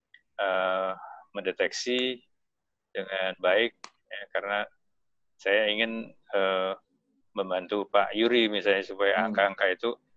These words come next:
Speaker 1: bukan ingin menambah-nambah angka yang positif, Pak, tapi, eh, memang betul-betul apa yang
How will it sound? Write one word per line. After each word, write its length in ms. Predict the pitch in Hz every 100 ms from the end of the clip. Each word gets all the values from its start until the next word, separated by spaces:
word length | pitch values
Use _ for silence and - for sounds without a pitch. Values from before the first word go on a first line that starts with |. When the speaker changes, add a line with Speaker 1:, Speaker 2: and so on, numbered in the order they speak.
| _ -
Speaker 1:
bukan 180 | - 107
ingin 200 | 107 107
menambah-nambah 560 | 107 104 98 107 107 110
angka 240 | - 107 107
yang 100 | 101
positif, 360 | 98 135 127 120
Pak, 200 | - 98 95
tapi, 360 | 95 117 117 110 _ _ _ _ _ _ 95
eh, 420 | 92 95 92 92 - - _ _ 107
memang 260 | 98 98 95
betul-betul 440 | 98 92 98 117
apa 240 | 95 - 98
yang 380 | 98 95 95 92